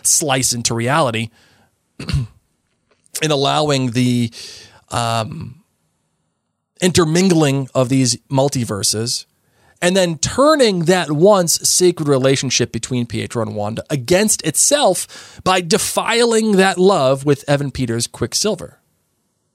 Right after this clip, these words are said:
If that is what showrunner Jack Schaefer is doing here, well, that, that would be <laughs> interesting. That would be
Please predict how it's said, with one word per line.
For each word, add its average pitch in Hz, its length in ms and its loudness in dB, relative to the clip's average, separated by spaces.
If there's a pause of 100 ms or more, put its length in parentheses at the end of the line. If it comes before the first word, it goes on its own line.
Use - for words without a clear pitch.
(720)
If 147 240 2
that 175 500 -2
is 135 160 -2
what 139 160 -2
showrunner 135 640 0
Jack 120 280 -6
Schaefer 113 420 -2
is 113 100 -4
doing 196 340 2
here, 113 300 -4
well, 117 560 0
that, 120 680 -8 (720)
that 123 420 -4
would 113 520 -6
be 120 400 -2 (360)
<laughs> - 340 -20
interesting. 120 760 -2
That 139 220 0
would 127 300 -4
be 117 420 -4